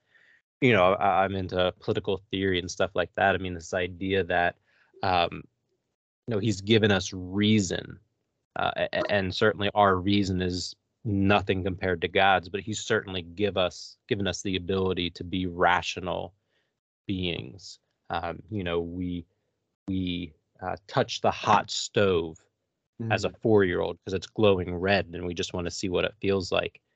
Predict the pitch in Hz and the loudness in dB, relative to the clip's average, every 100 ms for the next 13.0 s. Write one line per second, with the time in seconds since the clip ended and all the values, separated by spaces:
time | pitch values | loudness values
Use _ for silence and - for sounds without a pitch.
0 | _ _ _ - - - 104 95 90 110 | _ _ _ -2 -2 0 -4 -4 2 4
1 | 107 95 87 - 110 104 85 82 - - | 6 4 0 2 2 4 0 -2 -8 -10
2 | 95 90 92 92 98 123 139 95 85 90 | -6 -4 -4 -2 4 6 6 4 -2 -4
3 | 87 87 50 - _ _ _ _ _ _ | -2 -2 -4 -6 _ _ _ _ _ _
4 | - - 117 107 - 147 117 98 92 90 | -4 -2 0 -2 0 4 6 4 2 2
5 | 85 - - 117 95 87 - 90 87 _ | 0 -4 -16 -6 -6 -6 -4 -4 -4 _
6 | - 92 87 92 - - - 104 - _ | -16 -16 -8 -8 -8 -8 0 0 0 _
7 | _ - 104 92 90 85 90 - - 92 | _ -16 -10 -6 -6 -4 -4 -4 -8 -8
8 | 87 92 87 87 104 - 104 98 95 90 | -6 -6 -6 -4 -6 -2 0 0 -2 -6
9 | - - 110 107 95 87 104 - 113 - | -8 0 2 4 2 0 -2 -2 -8 -8
10 | 95 - - 101 98 82 95 90 95 95 | -10 -8 -2 0 0 -6 -8 -8 -6 -4
11 | 90 92 101 95 90 87 90 87 90 85 | -4 -4 -4 -4 -6 -6 -6 -6 -8 -8
12 | - 98 95 92 85 85 87 87 82 | -4 -4 -4 -8 -8 -4 -2 -2 -4